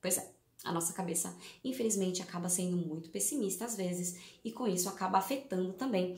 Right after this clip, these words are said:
o nosso tesão de fazer as coisas, né? Então, é muito importante a gente tentar manter consciência e estudar a área que a gente tá querendo entrar, ver, estudar alguns cases de sucesso, ver alguns exemplos, conversar com algumas pessoas.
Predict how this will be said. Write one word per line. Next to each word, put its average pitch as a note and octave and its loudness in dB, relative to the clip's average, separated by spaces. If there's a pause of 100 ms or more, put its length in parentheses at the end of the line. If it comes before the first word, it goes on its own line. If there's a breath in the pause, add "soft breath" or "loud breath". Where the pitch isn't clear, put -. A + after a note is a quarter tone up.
(160 loud breath)
o C4+ -8
nosso G#3 0
tesão F#3+ 2
de F3 0
fazer G#3 0
as C#4 4
coisas, - -8
né? G#3 0 (340 loud breath)
Então, G#3 0 (220 loud breath)
é C#4+ 2
muito C4 2
importante A3 0
a G3 -2
gente F#3 -2
tentar G#3 0 (220 loud breath)
manter E3 0
consciência C4 2
e A4+ 2
estudar C#4+ 2
a D4+ 0
área G#3 2
que G3+ -2
a F#3 0
gente F3+ 0
tá F#3+ -2
querendo F3+ 2
entrar, F#3 2 (240 loud breath)
ver, E3+ 0 (300)
estudar D3+ -2
alguns D3+ -2
cases E3 0
de D#3+ -6
sucesso, D#3 0
ver D3+ 2
alguns D3+ -2
exemplos, D#3+ 0
conversar - 2
com F#3 2
algumas E3+ 0
pessoas. - 2